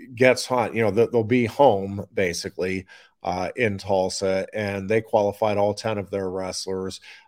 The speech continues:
Um, you know, they're kinda due for, uh, having a good, uh,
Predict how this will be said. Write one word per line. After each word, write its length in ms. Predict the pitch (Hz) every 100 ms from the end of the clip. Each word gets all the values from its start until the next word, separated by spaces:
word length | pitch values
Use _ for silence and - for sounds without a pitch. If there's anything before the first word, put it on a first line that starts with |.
| -
Um, 500 | 92 92 92 90 87 - _ -
you 120 | - 98
know, 280 | 92 92 90 -
they're 240 | 117 117
kinda 300 | 113 131 120
due 400 | 92 95 127 127
for, 580 | 117 - 107 101 98 92
uh, 240 | 113 101 90
having 440 | - 117 107 104
a 120 | 98
good, 460 | 98 113 113 98 101 - - _ _ -
uh, 300 | 95 95